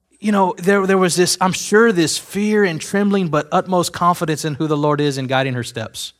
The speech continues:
You know, they, they, they put a picture on Facebook. My kids were with them. I wasn't there. Um, but it said, "Cassidy is putting on her brave face for Aunt Laura."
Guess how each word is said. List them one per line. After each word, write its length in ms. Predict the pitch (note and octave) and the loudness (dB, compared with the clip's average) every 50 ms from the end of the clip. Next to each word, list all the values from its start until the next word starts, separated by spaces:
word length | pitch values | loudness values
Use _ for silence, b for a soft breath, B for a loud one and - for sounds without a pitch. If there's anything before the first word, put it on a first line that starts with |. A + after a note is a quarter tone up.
| _ _ _ _ _ _ _ _ _ _ _ _ _ _ _ _ _ _ _ _ _ _ _ _ _ _ - - | _ _ _ _ _ _ _ _ _ _ _ _ _ _ _ _ _ _ _ _ _ _ _ _ _ _ -8 -4
You 60 | C#3 | 0
know, 100 | C3+ B2+ | 0 2
they, 120 | B2+ B2 | 2 2
they, 160 | B2+ B2+ B2 | 2 0 -2
they 160 | - - B2+ A#2+ | -2 -2 -6 -6
put 160 | - - C3+ | -4 -4 -4
a 60 | A#2+ | -2
picture 300 | - C#3+ A#2+ - - C3+ | -2 -4 -6 -4 -4 -4
on 100 | A#2 A2 | -4 -4
Facebook. 540 | - - B2 B2 - - - C3 B2 A#2 A2+ | -2 -4 -4 -4 -4 -6 -4 -4 -4 -4 -2
My 160 | A#2+ A2 G#2+ | -4 -4 -4
kids 320 | G#2+ - C3+ B2+ B2 A#2 | -4 -4 -4 -4 -2 -2
were 100 | A#2+ A#2+ | -4 -4
with 200 | A#2 A#2 A#2+ A2+ | -2 -2 -4 -4
them. 120 | - A#2+ A2+ | -4 -2 0
I 60 | A#2 | 0
wasn't 320 | A#2 B2 B2 A2 A2+ G2 | 0 0 -2 -4 -6 -8
there. 360 | A2+ A2+ A2+ A#2 B2 A#2+ A#2+ B B B B B B B B B B B | -6 -4 -2 -2 -2 -2 -4 B B B B B B B B B B B
Um, 300 | - B2 A#2 G#2+ G#2+ G#2+ | -2 -2 -2 -2 -2 -4
but 260 | G2+ A#2 G#2 - - - | -4 -4 -4 -4 -6 -10
it 140 | B2 B2 | -10 -8
said, 200 | - - A#2+ G#2+ | -6 -6 -6 -6
"Cassidy 500 | - - C#3 C#3 C#3+ C#3 - D3+ C3 C3 | -4 -2 -2 0 0 -2 -2 -4 -2 -2
is 100 | B2+ A#2 | -2 -4
putting 280 | - - - C3 C3 B2+ | -4 -4 -4 -2 -2 -2
on 120 | B2 A#2+ | -2 -2
her 120 | A2+ B2 A2 | -2 -4 -4
brave 280 | G#2 A2+ A2+ A#2 A2+ | -2 -2 -2 -2 -2
face 300 | - - B2 A#2 A2+ A2 | -4 -6 -6 -6 -4 -6
for 140 | - - A#2 | -6 -6 -4
Aunt 220 | G#2+ G#2+ A2+ G#2 G#2 | -4 -4 -4 -4 -4
Laura." 340 | G#2 G#2 G2 G2 G2+ G2+ | -4 -4 -4 -4 -6 -10